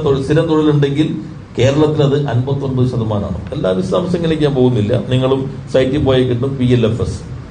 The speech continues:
അപ്പൊ ഇത് കാണിക്കുന്നത് എന്താ? സംഘടിതമായ തൊഴിലാളികളുടെ എണ്ണത്തിൽ വർധനവുണ്ടാകുന്നു എന്ന് വെച്ചാൽ ഓർഗനൈസ് സെക്ടറിലേക്ക് കേരളത്തിന്റെ മാനുഫാക്ചറിംഗ് മേഖലയിൽ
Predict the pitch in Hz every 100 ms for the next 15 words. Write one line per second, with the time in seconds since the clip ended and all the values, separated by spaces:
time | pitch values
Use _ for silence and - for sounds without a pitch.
0 | - - - - - - - - - -
1 | - 180 202 202 180 190 196 175 151 151
2 | - - - - - - - - - -
3 | - - - - - 123 143 170 185 175
4 | 165 156 156 131 127 131 120 113 104 -
5 | 110 113 113 113 110 104 101 104 101 92
6 | 92 76 - - - - - - - -
7 | - 160 208 175 170 170 131 147 156 165
8 | 170 170 - - 139 117 104 104 127 147
9 | - 113 123 127 123 117 113 107 110 123
10 | 131 131 131 127 117 104 101 98 98 120